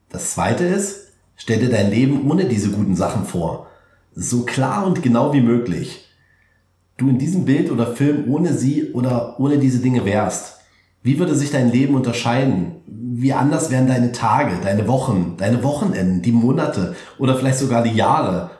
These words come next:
ohne sie oder ohne es? Wie fühlst du dich bei diesem Gedanken? Und das Dritte ist, atme tief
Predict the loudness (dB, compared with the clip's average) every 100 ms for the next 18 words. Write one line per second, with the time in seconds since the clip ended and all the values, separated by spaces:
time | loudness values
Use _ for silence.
0 | _ 0 2 2 2 2 0 -4 0 2
1 | 2 0 -2 -2 0 2 2 0 -2 -4
2 | -10 -20 _ _ _ _ _ _ _ _
3 | _ _ -6 0 0 0 0 0 0 0
4 | 2 0 0 0 0 -4 -12 _ 0 2
5 | 4 2 2 0 0 -4 -8 -12 _ _
6 | _ _ _ _ _ -6 -4 -4 -2 -2
7 | 0 0 0 -4 -10 -20 _ _ -4 -2
8 | -2 -4 0 2 2 -2 -10